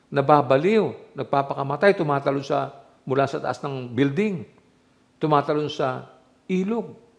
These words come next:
Nagpapakamatay sila, di ba? Eh, dito sabi to, dapat ninyong malaman na napatatatag ang ating pananampalataya sa pamamagitan ng pagsubok. Ayun naman pala eh.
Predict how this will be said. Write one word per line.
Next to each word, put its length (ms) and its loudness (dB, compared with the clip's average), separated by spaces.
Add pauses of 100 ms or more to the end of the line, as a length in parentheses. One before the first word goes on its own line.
(300)
Nagpapakamatay 720 -6
sila, 400 -12
di 240 -8
ba? 160 -14 (480)
Eh, 80 2
dito 320 0
sabi 320 2
to, 160 -2 (400)
dapat 400 4
ninyong 240 2
malaman 640 2 (300)
na 240 2
napatatatag 960 2
ang 160 -8
ating 320 -2
pananampalataya 720 -2 (240)
sa 160 -4
pamamagitan 640 -6
ng 80 -8
pagsubok. 1040 -12
Ayun 240 -2
naman 240 -4
pala 320 0
eh. 20 -12